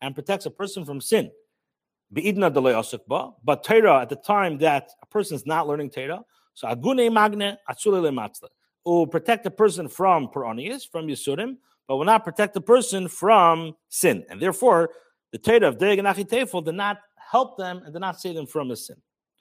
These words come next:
Mitzvah, but when it comes to mitzvah, Bein Be'idna de Asuk Ba, Bein Be'idna de lo Asuk Ba, at the time of a mitzvah, whether you're involved in a mitzvah or whether you're not involved in that mitzvah,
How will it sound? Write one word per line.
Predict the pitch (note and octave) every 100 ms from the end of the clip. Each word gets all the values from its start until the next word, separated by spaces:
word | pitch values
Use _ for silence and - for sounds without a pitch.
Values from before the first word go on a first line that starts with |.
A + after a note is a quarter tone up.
| _ _ _ _
Mitzvah, | A#2 C#3 - C3+ G#3+ - A#2+
but | B2 C3
when | C3+
it | C3+
comes | G3 G3+
to | F3
mitzvah, | B2 A2 - F3 -
Bein | F#2+ A3 G#3+
Be'idna | D#3+ D#3+ G#3+ F3+ D#3+
de | C3+
Asuk | B2+ - C3
Ba, | - G3 C4 _ _ _
Bein | - A3 G#3
Be'idna | F3 G3 F#3+
de | C3+
lo | A2 G2
Asuk | - A2
Ba, | D#3 A3+ C4+ _ _ _ _
at | C#3
the | D3
time | - A3 A3
of | F#3
a |
mitzvah, | F3+ G#3+ - D#3+ A#2+
whether | D#3+ F#3
you're | D#3+ D3
involved | A2+ D#3+ F3+ E3 -
in | E3+
a |
mitzvah | F3+ F#3 - G3+ G#3+ - _
or | A2+
whether | D#3 E3+ D3
you're | B2+ C3+ B2
not | C3+ E3+
involved | E3 D#3+ D#3
in | D#3
that | D#3+
mitzvah, | E3+ F3 G#3 G#3+